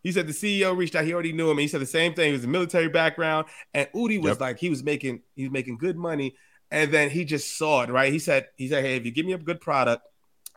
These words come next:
Speaker 1: and you show it to me, come back to me in six months." And they actually showed it to him. He saw the vision. He said, "I want you to lead marketing." And he told me one thing about marketing. He said, "How would you start it, you know, from the ground up?" He said, "I would put a, a billboard in my room. It said,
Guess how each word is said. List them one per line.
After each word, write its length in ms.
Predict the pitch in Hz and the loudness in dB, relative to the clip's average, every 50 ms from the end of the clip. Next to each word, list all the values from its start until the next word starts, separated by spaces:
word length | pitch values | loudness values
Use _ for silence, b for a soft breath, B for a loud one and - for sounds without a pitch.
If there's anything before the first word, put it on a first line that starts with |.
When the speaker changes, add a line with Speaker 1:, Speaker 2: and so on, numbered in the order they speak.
| _ - | _ -2
Speaker 1:
and 80 | 131 | 0
you 40 | 131 | 0
show 240 | 120 - 202 208 185 | 0 2 2 2 2
it 80 | 160 - | 2 0
to 80 | 139 | -2
me, 200 | 131 123 117 B B B B | -2 -2 -4 B B B B
come 180 | - - 170 170 | -8 -6 -4 -2
back 160 | 156 156 151 | -2 -2 -2
to 80 | - 156 | -4 -4
me 80 | 151 | -6
in 60 | 143 135 | -6 -6
six 260 | - 160 147 - - | -6 -8 -8 -8 -6
months." 200 | 160 147 131 - | -4 -4 -4 -4
And 140 | 135 127 131 | -2 -2 0
they 80 | 135 | 0
actually 240 | 151 151 - - 127 | 0 -2 -4 -6 -8
showed 320 | - - - 156 160 160 | -8 -6 -6 -4 -4 -4
it 40 | 147 | -4
to 100 | - - | -6 -6
him. 80 | 135 131 | -4 -4
He 80 | 143 | -4
saw 180 | 139 - 156 139 | -4 -4 -4 -4
the 120 | 131 120 | -4 -4
vision. 360 | 110 123 160 160 127 127 120 117 | -2 -2 0 0 0 -2 -2 -2
He 100 | 135 135 | -2 -4
said, 180 | - 135 123 | -2 -2 0
"I 60 | 123 | 0
want 240 | 123 135 139 131 - | 0 -2 -4 -6 -8
you 40 | 135 | -6
to 80 | 127 131 | -4 -2
lead 160 | 135 127 120 | -2 0 0
marketing." 460 | 127 143 156 147 - 135 120 117 107 B B B B B B | 2 2 2 2 2 0 -4 -4 -6 B B B B B B
And 80 | 139 | 2
he 80 | 156 156 | 2 2
told 220 | - 180 165 151 | 2 2 2 2
me 80 | 160 156 | 2 2
one 180 | 156 160 147 | 2 0 0
thing 140 | 151 151 147 | -2 -4 -4
about 240 | 139 127 131 127 123 | -2 -2 -2 0 0
marketing. 340 | 135 147 160 151 143 139 139 | 0 0 0 -2 -4 -6 -6
He 40 | 139 | -4
said, 140 | 139 117 | -4 -4
"How 160 | 127 147 151 156 | -4 -2 -4 -4
would 140 | 151 143 | -4 -6
you 60 | 143 131 | -8 -10
start 300 | - - 151 151 147 139 | -6 -4 -2 -2 -2 -2
it, 60 | - _ - | -4 _ -8
you 80 | 131 135 | -6 -6
know, 80 | 127 | -6
from 140 | 120 - 123 | -6 -8 -8
the 40 | 117 | -4
ground 220 | 139 143 147 151 | -2 -2 -2 -2
up?" 100 | 151 127 | -2 -4
He 80 | 147 165 | -6 -6
said, 140 | - 139 135 | -4 -4 -4
"I 80 | 135 | -4
would 140 | 135 135 131 | -4 -4 -6
put 120 | - 160 120 | -6 -6 -6
a, 140 | 120 117 - b b b b | -6 -6 -8 b b b b
a 80 | 113 | -12
billboard 520 | 117 - 156 196 208 196 165 180 190 190 175 | -4 2 4 4 4 4 2 0 -2 0 0
in 80 | 170 | 0
my 120 | 160 156 160 | 2 2 2
room. 360 | 156 147 156 147 135 120 - B B B B B | 2 2 2 0 0 0 -2 B B B B B
It 120 | 127 135 | -6 -4
said, 280 | - - 139 135 123 | -2 0 2 2 0